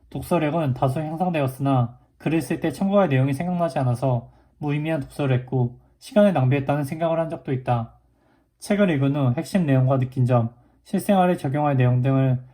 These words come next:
기록하는 습관을 길러야 한다. 이렇게 기록한 내용을 수시로 읽게 되면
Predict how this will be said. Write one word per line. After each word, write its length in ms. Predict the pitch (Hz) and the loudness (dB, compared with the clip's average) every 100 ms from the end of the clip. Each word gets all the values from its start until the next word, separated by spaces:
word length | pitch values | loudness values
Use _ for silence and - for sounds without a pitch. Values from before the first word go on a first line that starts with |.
| _ | _
기록하는 420 | - 147 - 156 | -8 -6 -4 -4
습관을 360 | 151 - 180 175 | -4 -2 0 0
길러야 280 | 139 131 127 | 0 4 4
한다. 440 | 113 117 117 113 _ _ _ _ _ | 4 2 0 -4 _ _ _ _ _
이렇게 280 | - 147 - | -6 -4 -2
기록한 380 | - 147 - 165 | -2 -4 -2 0
내용을 400 | 139 131 147 131 | 4 4 2 0
수시로 400 | - 170 196 180 | -2 -4 0 2
읽게 180 | 131 139 | 0 2
되면 420 | 131 135 139 113 | 2 4 2 0